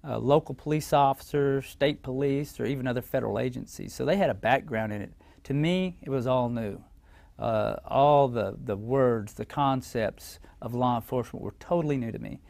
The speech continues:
So, uh, but, you know, I enjoyed that. I, I've always enjoyed learning. Uh, I'm kind of a historian type of guy,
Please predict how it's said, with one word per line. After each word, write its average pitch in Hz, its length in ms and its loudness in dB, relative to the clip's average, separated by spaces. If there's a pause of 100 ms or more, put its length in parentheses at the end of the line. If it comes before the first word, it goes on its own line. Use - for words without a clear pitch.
(360)
So, 120 420 2
uh, 113 220 2
but, - 260 0
you 156 100 -2
know, 147 220 4
I 131 180 4
enjoyed 139 480 4
that. 117 120 2
I, 131 240 2
I've 120 140 -6
always 147 300 4
enjoyed 127 360 0
learning. 143 480 0 (600)
Uh, 110 380 0 (140)
I'm - 220 -10
kind 131 220 -2
of 117 60 -4
a 113 60 -6
historian 139 840 0
type - 240 -2
of 135 100 -2
guy, 143 340 4